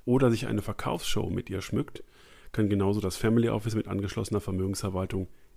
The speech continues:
ebenso in Zweifel gezogen werden. Naja, es ist eben nicht selbstverständlich, auf beiden Feldern Spezialisten zu treffen, die nur von ihrer Neutralität gut leben können.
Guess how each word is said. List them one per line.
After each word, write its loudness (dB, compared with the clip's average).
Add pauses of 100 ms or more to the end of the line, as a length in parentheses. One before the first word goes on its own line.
ebenso 4
in -4
Zweifel -6
gezogen -4
werden. 0 (500)
Naja, 2 (360)
es 0
ist -2
eben 4
nicht 0
selbstverständlich, 0
auf -8
beiden 0
Feldern 0
Spezialisten -2
zu -2
treffen, -2 (240)
die 0
nur 6
von 2
ihrer 2
Neutralität -2
gut -4
leben -4
können. -8